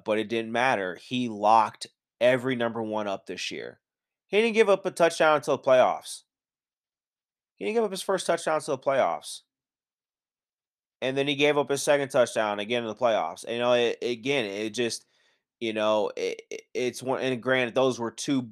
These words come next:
good plays that happened on him. But for the most part,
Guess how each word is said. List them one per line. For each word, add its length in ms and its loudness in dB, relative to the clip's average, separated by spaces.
good 320 2
plays 460 -4
that 140 -8
happened 400 -6
on 180 -14
him. 180 -20
But 180 0
for 80 0
the 120 -2
most 340 0
part, 440 8